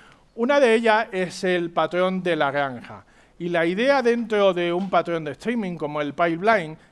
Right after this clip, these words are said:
es que una granja es una etapa en la que en vez de tener una única tare-, una única réplica de una tarea procesando lo que viene de la etapa anterior, tienes N réplicas. Imagina que tú tienes core suficiente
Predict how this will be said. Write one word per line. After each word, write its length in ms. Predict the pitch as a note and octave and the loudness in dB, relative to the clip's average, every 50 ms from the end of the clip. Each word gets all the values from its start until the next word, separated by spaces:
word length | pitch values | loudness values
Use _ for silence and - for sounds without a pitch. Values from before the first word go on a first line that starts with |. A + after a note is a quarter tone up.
| _ _ | _ _
es 120 | - D#3+ D3 | -8 -8 -6
que 340 | - F3+ E3+ D#3+ E3 - - _ _ - | -4 -4 -4 -4 -4 -6 -12 _ _ -8
una 300 | G#3+ G#3+ G#3+ G#3 G3 F#3 | -6 -2 0 2 2 2
granja 600 | F#3 A3 B3+ C#4 C#4 A#3+ - - C#3+ C3 - - _ _ _ _ _ | 4 2 2 2 -2 -6 -6 -6 -6 -6 -6 -10 _ _ _ _ _
es 140 | - D#3+ C#3+ | -8 -8 -6
una 260 | G3+ G3 G3 F#3+ F#3+ | -4 -4 -2 -2 -2
etapa 460 | F3+ F#3 A#3+ A#3 A#3 A3 G#3 G3+ A3 F3 | 0 2 2 2 4 4 4 4 4 2
en 180 | F3 D#3+ D#3+ | -2 -4 -2
la 160 | E3 D#3 D3+ | -2 -2 -2
que 120 | C#3+ D#3+ D#3 | -2 -4 -4
en 180 | D#3 D3+ D#3 | -4 -6 -4
vez 200 | D#3 F#3+ G3 F#3+ F#3+ | -4 -2 -2 -2 0
de 520 | G3 F#3+ F#3 F3+ F3+ F3 E3+ E3 D#3 - _ | 0 2 4 4 4 2 2 0 -4 -6 _
tener 480 | - D#3+ D#3+ F3+ F#3+ F#3 F3 E3+ D#3+ - - _ _ _ _ - | -4 -2 0 2 2 2 2 0 -4 -8 -18 _ _ _ _ -8
una 280 | F#3 G3 G3 F#3 F#3 | -4 0 2 4 4
única 480 | F#3 F#3+ G3+ G3 F#3 D#3+ - E3 E3 D#3+ | 4 2 0 -2 -4 -2 0 0 0 2
tare-, 300 | E3+ D#3+ E3 F#3 G3+ G#3 | 0 2 2 2 0 0
una 180 | F#3 F3 F#3 F#3+ | -2 -4 -4 -2
única 300 | G3 F#3+ F3+ E3 F3+ E3 | -2 -4 -4 -2 -2 -2
réplica 480 | E3 F3 F#3 F3+ F3 F3 D#3+ D3 D3 D3 | 0 0 -2 -2 -2 -6 -4 -4 -2 -2
de 80 | D3 | 0
una 200 | D#3+ D#3+ D#3+ D3+ | -2 -2 -4 -4
tarea 360 | - D#3+ D#3 E3 E3 D#3+ D#3 D3 | -2 -2 -2 0 0 0 0 0
procesando 600 | - D3+ C3+ - D#3 B2+ - D#3+ D#3+ D#3 D#3 C#3+ | -2 -8 -10 -10 -12 -8 -8 -8 -6 -4 -4 -4
lo 120 | C#3 C3+ | -4 -4
que 100 | C3 C#3 | -6 -6
viene 260 | C3+ C#3 C3+ C3+ C3 | -8 -8 -6 -6 -6
de 60 | B2+ | -6
la 100 | B2+ B2+ | -6 -6
etapa 260 | B2 A#2 C3 A#2+ C3 B2+ | -6 -8 -8 -6 -6 -8
anterior, 460 | B2 B2+ D#3 F3+ A3+ A#3+ A3+ A#3 A#3 - - - _ _ _ _ - - | -4 -4 -2 0 2 0 0 -2 -4 -12 -20 -20 _ _ _ _ -14 -4
tienes 460 | G3+ G#3+ G3+ A3+ A3 E3+ - G3+ - _ | -2 0 0 0 0 -2 -4 -12 -18 _
N 260 | - G#3+ A3+ A3 F#3+ D#3 | -4 -2 0 0 0 -2
réplicas. 560 | B2+ B2+ B2+ A#2+ A#2 C#3 D3+ - A#3 F#3 F#3+ | -2 -6 -8 -8 -10 -10 -4 -4 -2 -2 -2
Imagina 500 | E3 D#3 E3+ E3+ D#3+ G3+ F#3+ G3 F#3+ F3+ | -4 -4 -4 -4 -4 -4 -2 -2 -2 -2
que 120 | E3 D3+ | -4 -6
tú 100 | - D3+ | -8 -8
tienes 240 | C#3+ E3+ E3+ F3 D#3+ | -6 -6 -6 -6 -8
core 300 | - - F3 E3+ F3+ E3+ | -6 -6 -4 -4 -4 -4
suficiente 800 | - - G3+ - G#3 G3+ - B3 B3 B3 A#3+ G#3 B3+ C4 C#4+ | -6 -6 -8 -8 -8 -10 -4 -2 -2 -2 -2 0 0 -2 -2